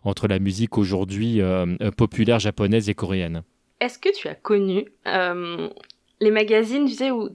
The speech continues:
Speaker 2: t'avais un peu les boules de découper, parce que c'était toujours la couverture, où t'avais la, le bon de commande pour les C D, et, euh, tu, tu choisissais et tu pouvais commander tes C D directement, euh, dans les boutiques d'import, en fait ?
Speaker 1: Alors
Speaker 2: Moi, j'ai
Speaker 1: non,
Speaker 2: une
Speaker 1: ça,
Speaker 2: masse
Speaker 1: c'est,
Speaker 2: à
Speaker 1: alors,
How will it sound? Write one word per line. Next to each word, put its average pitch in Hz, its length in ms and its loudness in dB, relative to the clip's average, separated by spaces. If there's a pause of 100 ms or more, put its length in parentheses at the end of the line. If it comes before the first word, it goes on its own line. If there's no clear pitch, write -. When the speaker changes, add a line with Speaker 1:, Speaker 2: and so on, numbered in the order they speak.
(120)
Speaker 2:
t'avais 202 180 4
un 208 100 4
peu 240 120 -4
les 262 120 0
boules 226 260 -2
de 226 80 0
découper, 202 380 -2
parce 240 140 0
que - 40 -14
c'était 185 140 -10
toujours 214 180 -2
la 220 120 4
couverture, 202 580 -2 (320)
où 202 80 -8
t'avais 214 320 2
la, 226 140 2
le 190 100 4
bon 226 180 2
de 277 60 -2
commande 269 300 2
pour 269 120 -4
les 214 80 4
C 208 160 -2
D, 214 200 2 (800)
et, 214 180 4
euh, 196 320 4
tu, 208 300 -6
tu 202 100 -12
choisissais 226 380 -4
et - 20 -6
tu - 120 -12
pouvais 233 200 -6
commander 240 400 -2
tes 269 140 -4
C - 120 -16
D 240 120 -4
directement, 226 640 -2
euh, 220 40 0
dans 202 120 0
les 202 80 2
boutiques 202 320 -8
d'import, 214 420 0
en 208 60 2
fait ? 196 340 -4 (920)
Speaker 1:
Alors 120 180 6
Speaker 2:
Moi, 131 80 6
j'ai 156 80 8
Speaker 1:
non, 220 80 8
Speaker 2:
une 233 80 8
Speaker 1:
ça, - 120 2
Speaker 2:
masse 127 80 4
Speaker 1:
c'est, 156 60 6
Speaker 2:
à 113 40 4
Speaker 1:
alors, 107 120 4